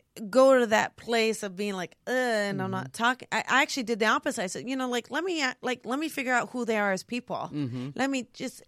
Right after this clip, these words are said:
Speaker 1: you know, let me talk to them." So, um, I just start, struck up a conversation, and here this kid is, like, a social media guru, like, super famous, like, ten million
Speaker 2: Oh, wow.
Speaker 1: followers, and, um, and, and, you know,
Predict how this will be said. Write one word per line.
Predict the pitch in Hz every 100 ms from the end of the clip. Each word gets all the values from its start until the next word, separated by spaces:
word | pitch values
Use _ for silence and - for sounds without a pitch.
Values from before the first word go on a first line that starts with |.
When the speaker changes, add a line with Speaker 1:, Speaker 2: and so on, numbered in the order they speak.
| -
Speaker 1:
you | 233
know, | 240 208 202 - -
let | 262 269
me | 254
talk | - 262 294 -
to | - 190
them." | 170 147
So, | - 262 247 247 226 _ - _ _ -
um, | 247 254 247 247
I | 277
just | 285 349
start, | - 320 262
struck | - 311 320
up | 311
a | 277
conversation, | - 294 277 277 - 233 - 269 269
and | 254
here | 254 339 370
this | 285 -
kid | - 285 247 208 208 - -
is, | - 254
like, | 277
a | 262
social | - - 311 320 - 320 311
media | 277 269 269 254 220
guru, | 180 240 247 233 202
like, | 226 - -
super | - - - 381 381 330
famous, | - 247 190 208
like, | 214
ten | - 330 339 320
million | 311 294 302 277
Speaker 2:
Oh, | 247 262
wow. | 254 247
Speaker 1:
followers, | 247 254 254 247 233
and, | 214 202 - - - -
um, | 247 247 240 247 -
and, | 320 -
and, | 294 285 - _ -
you | 262 269
know, | 254 254